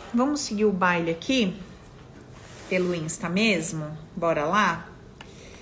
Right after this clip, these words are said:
Gente, boa noite. Hoje o nosso tema da live das amigas, essa live poderosa. Olha, você sabe que às vezes as coisas, elas viram rotina, né? E,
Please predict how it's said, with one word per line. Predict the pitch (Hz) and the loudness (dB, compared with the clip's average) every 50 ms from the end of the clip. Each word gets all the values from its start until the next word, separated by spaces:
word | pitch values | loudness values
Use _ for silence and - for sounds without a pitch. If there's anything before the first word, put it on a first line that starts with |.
| - - - - - - - - - | -18 -18 -18 -18 -20 -20 -20 -18 -8
Gente, | - 202 226 247 240 214 196 190 - 220 | 0 4 4 6 6 4 2 0 -2 0
boa | 202 233 254 262 | 2 4 4 4
noite. | 247 226 214 202 208 214 214 220 214 - - - - 233 226 220 | 4 4 4 6 8 8 8 8 6 2 -2 -2 -2 0 4 6
Hoje | 214 214 214 220 220 220 214 208 208 214 220 220 208 208 208 | 8 8 8 8 8 6 4 2 0 0 0 0 0 -2 0
o | 208 | 0
nosso | 208 208 208 214 - - - - - - | 0 0 0 -2 -4 -6 -8 -6 0 2
tema | 208 196 196 196 196 | 4 4 4 4 2
da | 190 196 180 | 2 2 2
live | 185 185 185 185 190 | 2 2 2 0 0
das | 180 180 175 180 | 0 0 0 0
amigas, | 180 170 170 170 165 165 160 | 0 -2 -2 -2 -2 -2 -2
essa | 165 160 - - 170 | -2 -4 -4 -2 -2
live | 156 156 160 156 156 | 0 0 0 -2 -4
poderosa. | 156 - - 185 190 190 170 147 147 147 147 143 143 143 151 147 - - - - - - | -6 -4 -4 -2 0 0 2 2 2 2 2 2 0 0 -2 -6 -8 -8 -8 -8 -6 -2
Olha, | 170 170 165 147 143 - - - - - - - - - - - - - - - | -2 0 0 -2 -4 -6 -8 -10 -14 -18 -20 -20 -20 -20 -20 -20 -20 -18 -16 -12
você | - - 190 180 | -6 -2 -2 0
sabe | - - 185 190 185 175 | 2 4 4 4 4 2
que | 165 - - 180 165 160 - - - - - - - - - - - | -2 -2 -2 -2 -2 -2 -4 -6 -14 -16 -18 -18 -18 -20 -10 -4 0
às | 170 175 | 4 6
vezes | 196 202 196 | 6 6 6
as | 185 185 | 4 2
coisas, | - - 196 180 175 170 170 165 - - | 0 2 2 2 2 0 -2 -4 -4 -2
elas | 156 160 165 165 165 160 160 160 | 0 0 2 2 2 0 0 -2
viram | 160 156 175 165 170 165 165 165 160 - - - - | -2 -2 -2 -2 -2 -2 -4 -6 -8 -10 -14 -12 -4
rotina, | 196 226 320 - - - 381 370 262 196 180 | -2 0 0 2 2 2 4 4 4 4 4
né? | 175 175 180 185 180 - - - - - | 4 2 2 0 0 -2 -6 -10 -12 -8
E, | - - 185 180 175 175 165 156 | -4 0 0 2 2 2 0 0